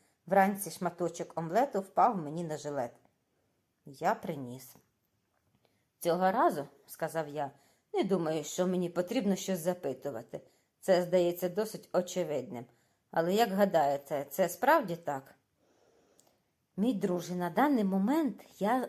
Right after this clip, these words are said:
зайнятий виключно своїм одягом. Ви пробачите, якщо я скажу, що ваша краватка мені не подобається». «Це гарна краватка», заперечив я. «Можливо, колись була. Відчувається, що вона така ж стара, як і я.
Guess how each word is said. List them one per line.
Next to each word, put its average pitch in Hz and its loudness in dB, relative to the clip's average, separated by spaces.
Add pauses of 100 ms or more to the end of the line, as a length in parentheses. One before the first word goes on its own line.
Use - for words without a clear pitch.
зайнятий 208 -4 (340)
виключно 220 -2
своїм 196 -6
одягом. 135 -6 (100)
Ви 160 -4
пробачите, 220 -2
якщо - -8
я 143 0
скажу, 151 0 (320)
що - -4
ваша 156 2
краватка 254 2
мені 190 2
не 185 0
подобається». 135 -8 (680)
«Це 147 -6
гарна 185 2
краватка», - -10 (180)
заперечив 143 -12
я. 123 -12 (600)
«Можливо, 214 4
колись 214 0
була. 147 0 (300)
Відчувається, 233 2
що 196 -4
вона 202 4
така 208 2
ж 202 -10
стара, 226 4
як 202 0
і 233 -4
я. 139 -2